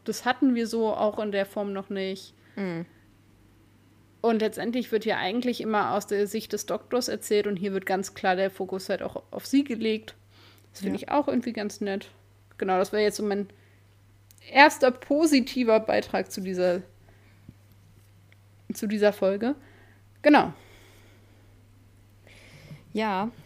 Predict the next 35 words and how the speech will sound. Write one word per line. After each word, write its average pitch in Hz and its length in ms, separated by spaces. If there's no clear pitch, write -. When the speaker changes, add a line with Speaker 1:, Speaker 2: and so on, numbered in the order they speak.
Speaker 2:
ich - 140
find 277 180
die 262 100
Struktur 254 440
ganz 180 240
interessant, 175 760
weil 185 260
sie 190 140
ja 185 280
irgendwie 196 1080
zwei 180 300
Geschichten 196 540
miteinander 170 500
verknüpfen, 170 680
ne? 190 240
Also 175 300
wir 180 140
haben 180 260
auf 175 160
der 175 180
einen 208 360
Seite 196 640
diese 180 840
Verbindung, 214 720
diese 185 260
Rückverbindung 208 880
zu 208 220
diesem 185 400
Cyber-Z-, 202 800
äh, 196 240
Zweiteiler, 214 720
den 208 240
wir 202 100
besprochen 214 600
hatten, 240 360